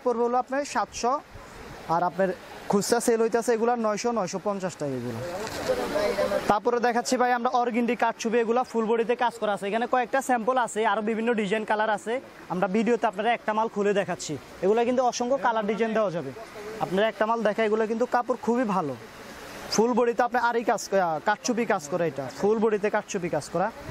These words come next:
এই যে এটা হলো আপনার বডিটা। হাতার কাপড়টা কিন্তু extra দেওয়া আছে। এটা হলো আপনার full বডিতে কাটছবি কাজ করা। আর এটা ওড়নাটা কিন্তু big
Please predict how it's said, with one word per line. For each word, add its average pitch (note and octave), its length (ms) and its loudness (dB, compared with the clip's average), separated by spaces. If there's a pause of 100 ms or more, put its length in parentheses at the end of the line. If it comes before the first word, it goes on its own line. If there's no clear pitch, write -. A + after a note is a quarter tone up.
(120)
এই D#3 100 0
যে C#3+ 120 0
এটা E3 120 2
হলো F#3+ 100 4
আপনার G#3 220 0
বডিটা। F#3+ 460 2 (840)
হাতার E3+ 320 2
কাপড়টা G3+ 320 2
কিন্তু A3+ 200 2
extra G#3+ 280 2
দেওয়া G3+ 260 2
আছে। C3+ 200 -6 (320)
এটা E3+ 140 2
হলো G3 80 6
আপনার G3+ 180 0
full A3 200 0
বডিতে G#3 300 2 (140)
কাটছবি G#3+ 400 0
কাজ F#3+ 260 0
করা। C#3 160 -2 (600)
আর D#3+ 80 4
এটা F3+ 160 2
ওড়নাটা A3 380 2
কিন্তু A3+ 200 2
big G#3 200 2